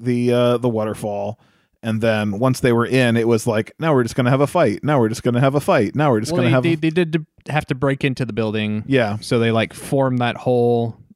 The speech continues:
Speaker 2: like, the greenhouse, like, was, was referenced at this point earlier in the movie where it became, where it was, like, a crystal greenhouse,
Speaker 1: Mm-hmm.
Speaker 2: and they had, like, Cyndaquil and Vulpix, like,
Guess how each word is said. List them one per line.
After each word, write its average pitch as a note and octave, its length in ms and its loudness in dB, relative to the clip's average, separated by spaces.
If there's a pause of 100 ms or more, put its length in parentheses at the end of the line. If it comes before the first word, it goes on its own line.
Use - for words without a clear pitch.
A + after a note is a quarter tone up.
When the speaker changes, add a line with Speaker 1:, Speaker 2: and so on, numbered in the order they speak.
(100)
Speaker 2:
like, C3 160 -2
the C#3 80 -2
greenhouse, C3+ 640 -2
like, B2 340 -4
was, B2 460 -4
was B2 180 -2
referenced A#2+ 540 -2
at A#2 140 -4
this C#3+ 120 2
point A#2+ 340 -2
earlier A2+ 220 0
in G#2+ 80 0
the G#2 60 -2
movie G#2 340 0
where G2+ 280 0
it G2+ 100 -6
became, A2 340 -4
where A2+ 200 0
it F#2 60 -4
was, G#2+ 200 -4
like, G#2 160 -8 (100)
a A2 80 -8
crystal - 360 0
greenhouse, A#2 640 0
Speaker 1:
Mm-hmm. C3+ 260 2 (180)
Speaker 2:
and A#2 160 2
they A2 80 2
had, A2+ 160 0
like, A2 140 0
Cyndaquil A#2+ 960 2 (460)
and G#2+ 460 0
Vulpix, A#2 540 -2
like, G#2 340 -2